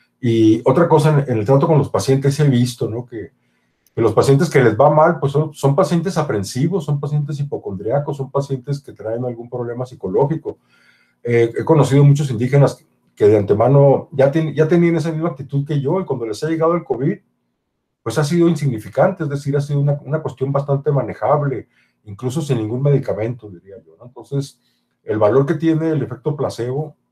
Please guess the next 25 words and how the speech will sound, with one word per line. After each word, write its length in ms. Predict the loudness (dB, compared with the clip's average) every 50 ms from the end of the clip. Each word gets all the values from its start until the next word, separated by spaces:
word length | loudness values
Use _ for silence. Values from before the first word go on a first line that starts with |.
| _ _ _ _
en 140 | -12 -10 -10
nosotros, 600 | -8 -4 -2 -2 -2 -2 -4 -8 -8 -10 -16 _ -18
yo 140 | -12 -10 -8
lo 100 | -6 -6
he 20 |
comprobado 760 | -6 -4 -4 -4 -4 -2 0 0 2 2 0 0 -4 -6 -10 _ _ _ _ _ _ _
muchas 320 | -2 0 0 0 0 0
veces 260 | 0 0 -2 -2 -4 -8
en 100 | -8 -8
mí 100 | -8 -8
mismo, 420 | -8 -8 -10 -10 -12 -14 -18 -20
¿no? 220 | -20 -18 -18 -18 -18 _ _ _ _ -20
Y 80 | _ _
siendo 300 | -8 -6 -4 -4 -6 -6
que 140 | -8 -10 -10
yo, 180 | -6 -6 -6
a 40 | -6
pesar 240 | -8 -6 -6 -6 -6
de 80 | -8 -10
que 80 | -14
soy 160 | -12 -12 -10
muy 140 | -10 -10 -10
escéptico, 500 | -8 -4 -4 -4 -4 -6 -10 -20 -20 -20
soy 180 | -18 -18 -18 -16
muy, 260 | -14 -14 -14 -16